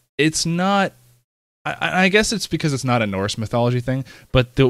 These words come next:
the end of the map just doesn't end. It's not just a waterfall into nothingness. Um, what happens is, first of all, you leave the square.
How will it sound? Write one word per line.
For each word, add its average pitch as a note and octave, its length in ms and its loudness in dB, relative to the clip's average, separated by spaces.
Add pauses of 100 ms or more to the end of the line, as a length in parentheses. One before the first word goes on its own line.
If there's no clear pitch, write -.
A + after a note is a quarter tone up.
the C#3+ 220 2
end F3 240 4
of D#3+ 100 4
the B2+ 80 2
map B2 280 2
just - 160 -6
doesn't A2+ 340 0
end. F2+ 180 -4
It's E2 140 -8
not D#3+ 120 2
just F#3 180 0
a D3+ 40 4
waterfall B2+ 720 4
into A2 220 0
nothingness. D2+ 800 -4 (400)
Um, F#2 420 -6 (760)
what C#3 140 2
happens A2+ 960 -2 (540)
is, G#2+ 800 0 (560)
first G3 200 2
of D3+ 60 0
all, C#3 140 6
you A#2 80 2
leave A2 220 -2
the G#2+ 60 -8
square. - 540 -6